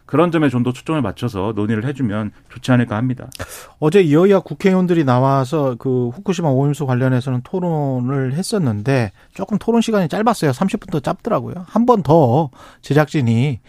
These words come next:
Speaker 2: 성사시켜주시면 <laughs> 한 번 더 해도 좋을 것 같더라고요. 예. 그리고 박희영 용산구청장 그 보석 석방 하루 만에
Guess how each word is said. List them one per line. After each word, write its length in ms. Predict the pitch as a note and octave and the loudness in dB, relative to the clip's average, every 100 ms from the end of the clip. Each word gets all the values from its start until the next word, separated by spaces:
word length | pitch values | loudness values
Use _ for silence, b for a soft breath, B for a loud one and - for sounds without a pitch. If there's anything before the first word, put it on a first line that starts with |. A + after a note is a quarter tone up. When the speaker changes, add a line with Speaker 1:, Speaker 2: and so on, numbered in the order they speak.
| b | b
Speaker 2:
성사시켜주시면 880 | - G3+ G3 F3 - D#3 B2 - - - | -6 0 2 2 2 0 0 -4 -6 0
<laughs> 460 | C#3+ - C#3 - | 0 0 -8 -4
한 160 | - C#4+ | 0 4
번 140 | C4+ | 4
더 240 | E3 C#3+ F#3+ | 4 6 6
해도 240 | B3 A#3+ | 6 6
좋을 200 | C#3+ E3+ | 6 4
것 140 | F#3 | 4
같더라고요. 1200 | D3 A#2+ - - - - _ _ E3 C3 A#2 C3+ E3 | 2 0 -2 -20 -20 -20 _ _ 0 2 0 -4 0
예. 360 | B2 A#2 A2+ - B B B B | 2 2 -2 -10 B B B B
그리고 280 | - F#3+ F3+ | 2 4 4
박희영 640 | - - - - A#3 G3 D3+ | 2 -4 -4 2 4 6 4
용산구청장 1200 | C#3+ E3 F3+ D3+ D3 E3+ D#3 C#3+ C3+ B2+ A2+ G#2+ b b b b | 4 4 4 2 0 0 2 4 4 4 2 -4 b b b b
그 100 | C#3+ | -8
보석 380 | C3 F3+ G#3+ G3+ | -2 2 2 0
석방 380 | - F3 F#3+ E3+ | -4 -2 0 2
하루 260 | F3 C#4 | 2 2
만에 480 | B3+ C#3 C#3 C#3 G2 | 4 4 4 2 0